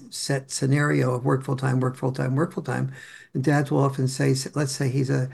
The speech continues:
he's a, he's an elementary school teacher or a junior high school teacher, and he loves teaching, even a high school teacher, and that's his passion. Um, but when children come, he realizes that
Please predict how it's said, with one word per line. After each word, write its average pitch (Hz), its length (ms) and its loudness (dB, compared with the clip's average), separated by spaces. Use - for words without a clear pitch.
he's 135 180 0
a, 147 160 -2
he's 131 180 0
an 135 120 4
elementary 135 480 4
school 135 260 0
teacher 135 360 -2
or 127 40 0
a 120 80 -4
junior 135 260 2
high 131 140 0
school 131 220 -2
teacher, 135 360 -4
and 135 160 -2
he 147 60 2
loves 175 420 2
teaching, 131 460 -6
even 147 180 4
a 135 40 2
high 160 160 4
school 135 220 -2
teacher, 131 380 -4
and 139 240 2
that's 139 200 2
his 131 120 -4
passion. 135 540 -4
Um, 131 320 4
but 151 260 2
when 131 220 2
children 185 500 4
come, 127 320 0
he 135 140 0
realizes 135 640 2
that 135 200 0